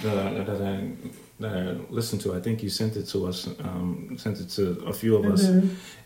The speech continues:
Speaker 1: And the thing that I walked away from is the authenticity of it. 'Cause sometimes, you know,
Speaker 2: Mm-hmm.
Speaker 1: those kind of videos, you, human beings have such an ability to be perceptive.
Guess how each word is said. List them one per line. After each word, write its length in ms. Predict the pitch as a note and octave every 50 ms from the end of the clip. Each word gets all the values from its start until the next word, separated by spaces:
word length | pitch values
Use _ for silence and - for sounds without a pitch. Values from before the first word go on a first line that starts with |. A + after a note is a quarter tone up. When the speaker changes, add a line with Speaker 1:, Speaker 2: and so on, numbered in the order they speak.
| - _ -
Speaker 1:
And 460 | A2+ G#2+ G#2 G2+ G2 G2 - - - - - - - _ _ -
the 100 | - G#2+
thing 320 | - - D3 C#3+ C3+ A#2+ G#2
that 280 | A2+ G#2+ G2 - - -
I 120 | A2 A2
walked 340 | A2 G#2+ A2+ B2+ B2+ - -
away 220 | G#2+ G2+ G#2+ A#2 C#3
from 400 | D3 - - G#2 F#2+ F#2 F#2+ - -
is 260 | A2+ G2+ F#2 F2+ F2
the 160 | G2+ G2 -
authenticity 800 | - G2+ G#2+ G#2+ - A#2 G2+ G2 - B2 A2+ - D3 D#3 D#3+ E3+ -
of 140 | E3 F3
it. 120 | F3+ F3+ - - - - - - - - - - - - -
'Cause 260 | - G#2 G2+ - -
sometimes, 720 | - - C#3+ D3+ C#3+ - - B2 A2 G2+ G2 G2 F2+ - G#2
you 100 | G2 F#2+
know, 80 | G#2 G2 F#2+
Speaker 2:
Mm-hmm. 160 | A2 A2+ F#2
Speaker 1:
those 200 | A2 A2 A2 A2 - -
kind 220 | A#2+ A#2 A2 G#2+
of 100 | G#2 F#2+
videos, 640 | G2+ A2+ G#2 G#2+ G2+ G2 G2 F#2+ F#2 F#2+ - - E2 - - - - - _ _ _ _ _ _ _ - - - - - - - - - - - - - _ _ _
you, 200 | C3+ A#2 - - - -
human 360 | - A2 D3+ E3+ E3 D3 B2
beings 240 | C3 B2+ B2 A2 G#2+
have 160 | A#2+ A2+ -
such 240 | - B2+ A#2 - A#2
an 100 | A2 G#2+
ability 440 | F#2+ F#2 A2 G#2 G#2 G2 G#2 G#2
to 80 | G2+ G#2
be 120 | - - F2+
perceptive. 720 | F2 - - F2 - - - G2+ - - - C#3 D3 C#3